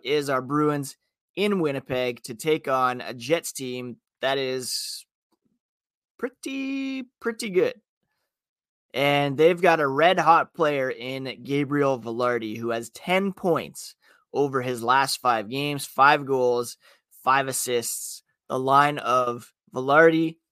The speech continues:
Mark Scheifele, and Nikolai Ehlers has been just red hot as of late, and they're really carrying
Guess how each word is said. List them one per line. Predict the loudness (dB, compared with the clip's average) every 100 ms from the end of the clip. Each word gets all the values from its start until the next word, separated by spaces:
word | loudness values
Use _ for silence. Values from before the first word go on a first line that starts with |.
| _ _
Mark | 2 2 2
Scheifele, | 0 0 0 -2 -2 -2 -8
and | -10
Nikolai | -6 -4 -2 -2
Ehlers | -4 -4 -4 -4 -6
has | -4 -4 -4
been | -8 -8 -6 -10 -14 _ _ _ _ _
just | -6 -6 -6
red | -4 2 4 2
hot | 0 0 0 -4 -6
as | -4 -4 -6
of | -10
late, | -6 -6 -6 -10
and | -10
they're | -8 -4
really | -2 -2 -2 -4
carrying | -6 2 4 4 2 -2 -6